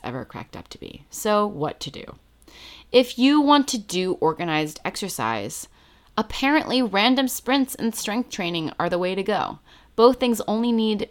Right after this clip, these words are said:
to be done a few times a week, if that. I, personally, now walk a lot in New York City and do fifteen to twenty minutes of yoga in my room a few times a week.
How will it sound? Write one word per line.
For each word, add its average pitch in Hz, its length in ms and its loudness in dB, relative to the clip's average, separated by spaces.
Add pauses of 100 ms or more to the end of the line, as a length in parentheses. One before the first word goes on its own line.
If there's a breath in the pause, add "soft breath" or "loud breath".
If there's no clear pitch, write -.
to - 100 -10
be 196 140 -4
done 170 300 0
a 160 80 -6
few - 180 -10
times 180 320 -6
a 165 60 -6
week, 170 340 -8
if 175 140 -8
that. - 240 -12 (680)
I, 220 320 4 (100)
personally, 165 560 -4
now 180 300 0
walk 160 460 2
a 180 40 0
lot 147 380 2 (920)
in 120 280 -8
New 143 100 -8
York 120 180 -10
City 180 340 -6 (260 loud breath)
and 226 160 2
do 240 320 0 (260 soft breath)
fifteen 285 440 4
to 302 100 2
twenty 240 260 0
minutes 208 300 0
of 175 100 -6
yoga 165 360 2
in 180 100 -4
my 175 100 0
room 160 300 -2
a - 80 -6
few - 160 -8
times 180 320 -6
a 170 60 -8
week. - 340 -10